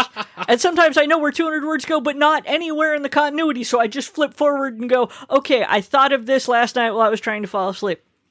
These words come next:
Speaker 1: Mm-hmm.
Speaker 2: Speaking of falling asleep, I
Speaker 1: Yes.
Speaker 2: read a fascinating article about A D D and sleep.
Speaker 1: Oh, really?
Speaker 2: Yes. I think I probably have the A D D.
Speaker 1: You think?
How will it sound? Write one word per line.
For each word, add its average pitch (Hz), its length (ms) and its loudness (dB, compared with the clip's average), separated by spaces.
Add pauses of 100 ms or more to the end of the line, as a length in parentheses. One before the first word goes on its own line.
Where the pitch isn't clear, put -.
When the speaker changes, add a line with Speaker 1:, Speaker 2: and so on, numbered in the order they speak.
(120)
Speaker 1:
Mm-hmm. 147 260 -8
Speaker 2:
Speaking 285 380 -6
of - 80 -2
falling 220 320 -2
asleep, 202 380 -2
I - 80 0
Speaker 1:
Yes. 190 100 2
Speaker 2:
read 196 320 0
a 190 140 -4
fascinating 214 680 -4
article 214 520 -2 (400)
about 208 560 2 (120)
A 233 160 2
D 233 160 -2
D 226 420 -4
and 202 560 -4
sleep. 339 380 0 (220)
Speaker 1:
Oh, 160 120 4
really? 214 480 0 (180)
Speaker 2:
Yes. 220 500 -4 (1200)
I 247 160 2
think - 460 -6
I 247 100 4
probably 226 520 0
have 185 340 -2
the 190 180 -8
A 180 140 -6
D 175 220 -12
D. - 220 -18 (120)
Speaker 1:
You 156 240 -2
think? 233 680 -6